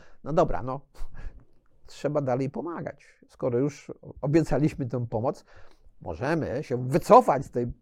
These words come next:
pomocy na przyszłość, ale, e, zobaczmy. Skoro są rachunki, to przyjrzyjmy.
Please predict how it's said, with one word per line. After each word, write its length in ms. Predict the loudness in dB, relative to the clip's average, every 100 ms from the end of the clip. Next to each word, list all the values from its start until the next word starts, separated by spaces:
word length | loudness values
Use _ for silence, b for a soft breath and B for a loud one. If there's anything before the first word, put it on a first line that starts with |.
| 0
pomocy 440 | 6 6 6 2 -6
na 100 | -6
przyszłość, 760 | 0 2 2 0 -12 -18 _ 0
ale, 300 | 0 2 -2 -6 -16 B B B B B -6
e, 240 | -4 -4 -10 B B B B B B -12
zobaczmy. 560 | -6 -4 -4 -6 -10 -12 _ _ _ _ -20 -20 _
Skoro 280 | -6 -2 0
są 180 | 0
rachunki, 560 | 0 0 -4 -8 -8 -8
to 120 | -10
przyjrzyjmy. 580 | -8 -6 -2 0 0 -2